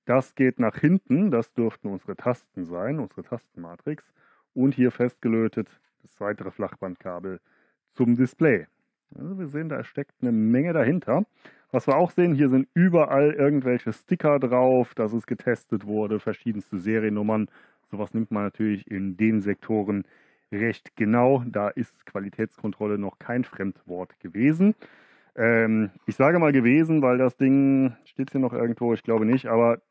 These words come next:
äh, ich hatte ein Datum gesehen von zweitausendeins, also das Ding ist halt schon über zwanzig Jahre alt. Ich muss Ihnen aber zugute halten, die Geräte, die zweitausendeins hergestellt wurden, laufen heute auch teilweise immer noch. Also technisch spricht da nichts dagegen, die noch zu betreiben.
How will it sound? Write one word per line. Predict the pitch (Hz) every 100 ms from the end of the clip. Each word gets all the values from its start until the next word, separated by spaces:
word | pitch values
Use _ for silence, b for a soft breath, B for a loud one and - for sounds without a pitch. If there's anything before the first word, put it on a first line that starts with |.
| -
äh, | 117 120
ich | 117
hatte | 135 139 151
ein | 131
Datum | 131 139 143
gesehen | 127 113 117
von | - 113
zweitausendeins, | - 104 110 104 95 98 - 95 101 107 92
also | - 92 95
das | 95
Ding | - 98
ist | 98 -
halt | 95
schon | 98
über | 95 95 92
zwanzig | - 92 87 - 95 -
Jahre | 85 82 -
alt. | 101 160 - b b b b b b b
Ich | -
muss | 101 135
Ihnen | 170
aber | 160 147
zugute | - 113 113 143 151
halten, | 135 147 - 151 151 151 - _ _ _
die | 117 110
Geräte, | 117 113 131 156
die | 151 151
zweitausendeins | 147 135 135 131 123 117
hergestellt | 139 135 - 107 101
wurden, | 98 117 151
laufen | 110 90 101 - 139
heute | - 87 90 127
auch | 113 127
teilweise | - 92 87 107 127
immer | 160 139 123
noch. | 101 80 -
Also | 90 92 -
technisch | 131 127 147 143
spricht | - 120 -
da | 95
nichts | 143 - _
dagegen, | 127 120 127 117
die | 113
noch | 107
zu | - 98
betreiben. | 85 - 113 123 120